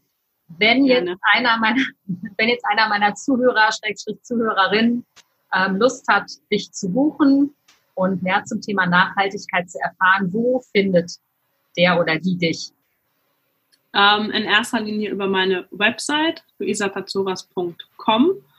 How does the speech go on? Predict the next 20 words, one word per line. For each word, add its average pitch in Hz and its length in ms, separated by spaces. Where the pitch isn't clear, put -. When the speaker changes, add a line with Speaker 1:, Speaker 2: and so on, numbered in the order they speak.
Speaker 2:
Ansonsten 226 580
über 196 720
Facebook, 233 560
Instagram, 196 720
LinkedIn, 185 960
ähm, 175 540
ja, - 200
<laughs> - 500
überall. 190 640
Genau, 170 300
und 165 120
dann 170 200
einfach, 165 500
ähm, 156 380
eine 175 120
Buchungsanfrage 175 920
oder 170 120
eine 160 100
E-Mail 160 300
schreiben. 156 560